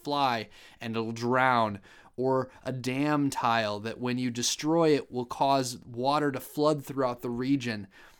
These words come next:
There are all kinds of different and unique mechanics in the game, and it really is quite a deep and interesting game that, that borders on, it's got some puzzle elements to it.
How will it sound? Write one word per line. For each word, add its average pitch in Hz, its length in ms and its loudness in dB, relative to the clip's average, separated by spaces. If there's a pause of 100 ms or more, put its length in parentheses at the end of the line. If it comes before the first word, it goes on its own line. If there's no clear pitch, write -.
(100)
There 127 140 -2
are 135 60 0
all 190 240 2
kinds 185 340 -2
of 131 160 -2
different 147 320 -2
and 127 100 -6
unique 123 340 -4
mechanics 123 600 -10
in 110 60 -8
the 113 60 -8
game, 110 420 -6 (420)
and 120 360 -4
it 131 120 -8
really 190 500 2
is 135 140 2
quite 147 460 -2
a 127 100 -10
deep 139 480 -4
and 120 240 -10
interesting 135 720 -6 (440)
game 131 360 0
that, 123 260 -6
that 127 240 -10 (320)
borders 233 540 2
on, 147 260 0
it's 143 100 -6
got 233 140 -4
some 196 140 0
puzzle 175 560 0
elements 127 600 -2
to 90 200 -8
it. - 160 -16